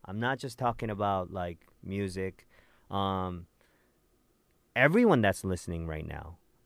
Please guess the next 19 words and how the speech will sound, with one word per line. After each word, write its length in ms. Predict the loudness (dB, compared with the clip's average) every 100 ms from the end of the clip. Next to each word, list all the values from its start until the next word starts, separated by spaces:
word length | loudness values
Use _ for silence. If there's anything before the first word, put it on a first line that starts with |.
| _
uh, 260 | -20 _ -20 -20 _ _
there 180 | -2 4
are 260 | 8 8 8
things 380 | 4 -2 0 -2
in 120 | -2
your 120 | -2
life 280 | -2 -2 -4
that 140 | -6
you 120 | -6
can 260 | -6 -6 -6
identify 540 | -6 -4 -2 -4 -6 -8
with, 220 | -10 -12
right? 280 | -8 -6 -6
Like, 240 | -6 -8 -10 -20 -20 _ _ -8
um, 480 | -4 -2 -4 -6 -12 _ _ _ _ _ _
it's 220 | -4 -2 0
impossible 1120 | -2 -2 2 4 4 0 -2 0 0 -4 -8 _ _ _ _ -10
to 380 | -4 -2 -2 -4
always 720 | -2 2 4 4 2 0 -4